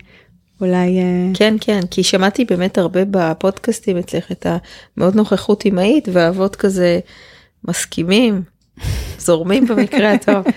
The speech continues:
Speaker 1: <laughs>
Speaker 2: לא, אנחנו ממש החלטנו ביחד,
Speaker 1: ביחד.
Speaker 2: ואנחנו עושים את זה ביחד, והוא הרבה יותר יודע גם ממש לשבת וללמד אותם. אצלי זה הרבה יותר, אה, חופשי,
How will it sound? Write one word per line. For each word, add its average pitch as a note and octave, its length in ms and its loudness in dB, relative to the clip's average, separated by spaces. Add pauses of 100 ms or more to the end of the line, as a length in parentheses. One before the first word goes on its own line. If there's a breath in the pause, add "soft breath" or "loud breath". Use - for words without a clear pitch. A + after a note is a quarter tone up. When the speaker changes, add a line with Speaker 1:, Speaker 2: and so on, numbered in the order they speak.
Speaker 1:
<laughs> - 240 -12
Speaker 2:
לא, G#3+ 140 4
אנחנו G#3+ 380 0
ממש G#3 380 0
החלטנו G#3 600 0
ביחד, F#3+ 440 0
Speaker 1:
ביחד. F#3+ 260 4
Speaker 2:
ואנחנו E3+ 400 0
עושים G#3 360 0
את G3 80 -2
זה G3 100 -2
ביחד, F3 520 -2
והוא - 880 -4
הרבה G3+ 220 2
יותר A3 360 0
יודע F3 380 0
גם F#3 240 -2
ממש F#3 520 -4 (260)
לשבת F#3+ 460 2
וללמד E3+ 520 2
אותם. E3 300 -4
אצלי F#3+ 300 -6
זה F#3+ 120 -4
הרבה F3 220 -4
יותר, F3 360 -4
אה, E3 180 -4
חופשי, - 480 -6